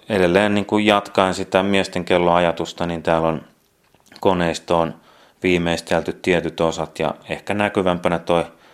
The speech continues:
roottori eli vetomassa, mikä, missä on samanlainen pinnotus ja, ja hieman tommosia avauksia, että näkyy se muu koneisto sieltä alta. Eli siinä näkyy hyvin se automaattikellon vetomassa.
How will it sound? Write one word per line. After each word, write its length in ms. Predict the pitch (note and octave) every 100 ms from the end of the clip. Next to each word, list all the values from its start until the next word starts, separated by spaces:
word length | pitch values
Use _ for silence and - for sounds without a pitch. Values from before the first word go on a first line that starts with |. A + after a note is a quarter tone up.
| _ - - -
roottori 600 | G2+ F#2 E2+ - E2 E2
eli 280 | E2 D#2+ - _ _ - - F#2
vetomassa, 680 | E2+ - D#2+ D#2 - -
mikä, 320 | D2 C#2+ D2+ C#2+ - _ _ _ _ _
missä 260 | E2 - D#2+
on 80 | D#2
samanlainen 520 | E2 D#2+ D2+ D2+ D2
pinnotus 640 | - D#2 D2 C#2+ D2+ -
ja, 160 | C2+ B1 _ _ _ _ -
ja 60 | D2+
hieman 340 | D2 D2 C#2+
tommosia 340 | C#2 C#2+ C#2+ C#2+ -
avauksia, 640 | D#2 C#2 C2 C2 - -
että 200 | B1+ -
näkyy 340 | C#2+ C#2+ - D2
se 100 | -
muu 260 | - -
koneisto 460 | - - - - -
sieltä 300 | - - -
alta. 380 | - - - - _ _ _ _ _ - - -
Eli 140 | E2
siinä 260 | D#2 E2 D#2+
näkyy 240 | E2+ A#2+
hyvin 220 | G#2+ G#2+ G2
se 100 | G2+
automaattikellon 1000 | G2 - F2 E2 - - E2+ D#2 D2+
vetomassa. 640 | D#2+ D#2 D2+ D2 C#2+ - -